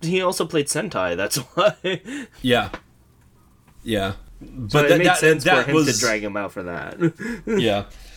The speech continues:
Speaker 2: Yeah. And I, I do think, like, that particular movie is him saying goodbye to that role in some manner or fashion. Like, I just don't see him coming back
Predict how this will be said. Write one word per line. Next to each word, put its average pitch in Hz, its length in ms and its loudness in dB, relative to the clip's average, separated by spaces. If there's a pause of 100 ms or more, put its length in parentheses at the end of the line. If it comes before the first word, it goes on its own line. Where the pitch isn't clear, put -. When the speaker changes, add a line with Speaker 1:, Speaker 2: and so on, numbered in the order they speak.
(100)
Speaker 2:
Yeah. 127 300 2 (260)
And 180 180 0
I, 208 120 2 (200)
I 180 60 4
do 165 140 0
think, 160 260 0
like, 127 200 2 (100)
that 131 280 2 (420)
particular 143 720 2
movie 120 360 0
is 123 320 -2
him 113 280 0
saying 107 380 0
goodbye 98 340 0
to 98 120 -8
that 87 180 -6
role 95 360 -6
in 110 120 -4
some 104 520 -2
manner 104 320 0
or 98 140 -8
fashion. 98 460 -8
Like, 107 140 -6
I 117 100 -2
just 110 340 -4
don't 113 260 -2
see 113 140 -6
him 101 220 -6
coming 92 320 -12
back - 380 -14